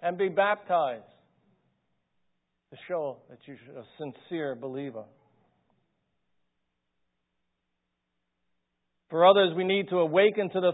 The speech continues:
thought, "How will Jesus use me today?" I am an answer to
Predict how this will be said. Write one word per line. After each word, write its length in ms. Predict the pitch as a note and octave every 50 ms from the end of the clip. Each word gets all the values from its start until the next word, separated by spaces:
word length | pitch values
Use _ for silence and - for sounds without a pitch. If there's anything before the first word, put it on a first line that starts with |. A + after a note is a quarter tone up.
| F3+
thought, 340 | - G3 F#3+ F#3+ F#3 F#3+ - - - - _ _ _ _ _ _ _ _ _ _ _ _ -
"How 160 | F3+ A3 B3+
will 100 | B3+ G#3
Jesus 440 | C#3+ - F#3 E3+ D#3 D3 D#3+ C3+ C3
use 220 | D3+ D#3 D3+ C#3+ C#3
me 120 | D#3 D#3
today?" 320 | D3+ - D3+ D#3+ E3+ F#3+ G3+ F#3 _ _ _ _ _ _ _ _ _ _ _ _ _ _ _ _ _ _ _ _ _ _ _ _ _ _ _ _ _ _ _ _ _ _ _ _ _ _ _ _ _ _ _ _ _ _ _ _ _ _ _ _ _ _ _ _ _ _ _ _ _ _ _ _ _ _
I 220 | - F3 G#3+ A3+ A#3
am 160 | A#3 A3 G3+
an 100 | F#3+ G3+
answer 520 | G#3+ G#3+ A3+ A#3+ A#3+ A#3 A#3 - A3+ A3+
to 140 | A3+ G#3 E3+